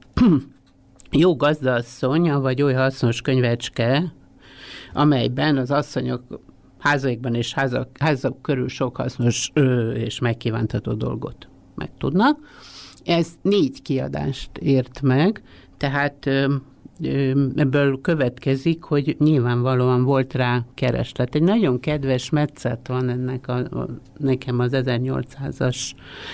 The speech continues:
kiadásról van egy másolatom, nagyon kedves képecske van az elején, három, ö, fiatal nő, van a képen, mindig dolgozik, vasalnak, ö, főznek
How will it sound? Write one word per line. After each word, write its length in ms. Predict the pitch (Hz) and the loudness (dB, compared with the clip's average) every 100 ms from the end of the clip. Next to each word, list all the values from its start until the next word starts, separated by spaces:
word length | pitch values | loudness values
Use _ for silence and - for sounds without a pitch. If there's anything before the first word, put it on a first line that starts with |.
| - | -6
kiadásról 880 | - 143 127 120 123 - 127 120 120 | 0 2 2 -2 -4 -4 0 0 2
van 280 | 127 120 120 - - - - | 2 0 -2 -10 -12 -10 -2
egy 160 | 131 123 | 2 4
másolatom, 760 | 131 165 - 208 202 202 202 | 4 2 0 0 0 0 2
nagyon 340 | 190 175 139 131 | 2 4 2 0
kedves 460 | 156 135 127 - | 0 0 0 -2
képecske 560 | - 143 127 127 - 127 | -2 -2 0 -2 -2 0
van 180 | 131 127 | 2 4
az 160 | 120 | 4
elején, 560 | 139 160 190 196 165 135 - | 2 4 6 6 4 0 -2
három, 600 | 160 147 120 117 117 117 117 - - - - | 0 2 2 0 0 -2 -6 -18 -20 -20 -18
ö, 80 | 202 - - | -16 -14 -12
fiatal 600 | - 170 147 123 - 123 | -4 2 2 2 0 2
nő, 460 | 135 165 180 175 170 - - - | 4 6 6 4 0 -6 -18 -2
van 220 | 151 139 | 2 2
a 140 | 127 | 0
képen, 340 | - 190 185 170 | 0 0 2 2
mindig 320 | 165 135 127 | 2 2 0
dolgozik, 800 | 113 107 113 - 123 98 127 - | 0 -2 -4 -8 -10 -6 -6 -2
vasalnak, 1000 | 147 180 - 156 127 123 117 113 - 113 | 0 0 0 0 2 2 2 -2 -4 0
ö, 180 | 113 110 | 2 2
főznek 840 | - 143 135 117 113 110 - - | 2 2 4 2 2 0 -6 -20